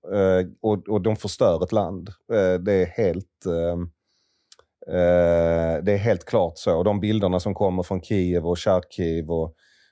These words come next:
Mariupol och, och, och så vidare, det,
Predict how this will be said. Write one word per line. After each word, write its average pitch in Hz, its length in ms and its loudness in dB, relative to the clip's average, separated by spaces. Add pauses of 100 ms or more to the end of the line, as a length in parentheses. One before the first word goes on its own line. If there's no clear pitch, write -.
Mariupol 90 880 0
och, 82 420 -2
och, 80 460 -4
och 85 80 -4
så 92 120 -8
vidare, 92 420 2
det, 90 360 0